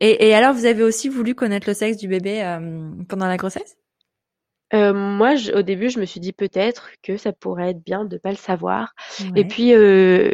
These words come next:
Speaker 2: et puis Valentin, bah, c'était sa première, enfin, c'était la première grossesse qu'il vivait, du coup, c'est pas la sienne, mais
Speaker 1: Oui.
Speaker 2: c'était la première qu'il vivait, du coup, parce qu'il avait pas été, on n'était pas ensemble au moment de la grossesse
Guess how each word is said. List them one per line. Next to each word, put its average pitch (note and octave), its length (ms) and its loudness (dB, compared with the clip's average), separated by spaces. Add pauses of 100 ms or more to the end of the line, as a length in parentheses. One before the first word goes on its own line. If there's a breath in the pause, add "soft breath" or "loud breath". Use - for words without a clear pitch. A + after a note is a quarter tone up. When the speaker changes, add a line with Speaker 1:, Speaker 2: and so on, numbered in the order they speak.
(120)
Speaker 2:
et F#3+ 100 -2
puis - 140 -6
Valentin, G3 380 2
bah, F#3 160 -2
c'était - 380 -12
sa F#3 140 -6
première, G3+ 420 -4 (420)
enfin, F#3+ 180 -2
c'était - 160 -4
la F#3 60 2
première G3+ 240 0
grossesse G3 320 0
qu'il G3 160 -6
vivait, G3+ 320 0
du G3+ 140 -10
coup, A#3 180 -12
c'est - 140 -12
pas F#3+ 140 -12
la F#3 100 -8
sienne, G3+ 260 -10 (120)
mais G#3 80 -2
Speaker 1:
Oui. G#3+ 320 -2
Speaker 2:
c'était - 220 -10
la F3+ 100 -2
première G3+ 340 -8
qu'il F#3 240 -14
vivait, F#3 300 -2
du G#3+ 140 -10
coup, - 120 -18
parce - 180 -16
qu'il F#3 160 -4
avait F3 140 0
pas F#3 140 2
été, F#3 380 -4
on F3+ 80 -6
n'était F3+ 220 -6
pas F#3+ 120 -10
ensemble F#3 360 -10
au F3+ 40 -8
moment F3 260 -8
de F3 80 -14
la F3+ 80 -12
grossesse F3 320 -20